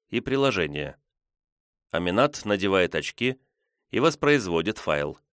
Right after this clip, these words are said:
Он низкого качества и чёрно-белый. Аминат видит лабораторию и рабочее место Алаликана,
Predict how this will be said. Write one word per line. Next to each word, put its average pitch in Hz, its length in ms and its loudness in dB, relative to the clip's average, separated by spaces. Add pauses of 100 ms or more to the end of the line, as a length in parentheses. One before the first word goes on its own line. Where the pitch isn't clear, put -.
(600)
Он 95 320 0
низкого 92 380 0
качества 82 640 -2 (300)
и 92 140 -2
чёрно-белый. 95 800 2 (800)
Аминат 95 440 2
видит 123 300 0
лабораторию 104 760 2
и - 100 -6
рабочее 90 480 0
место 87 420 0
Алаликана, 101 800 -2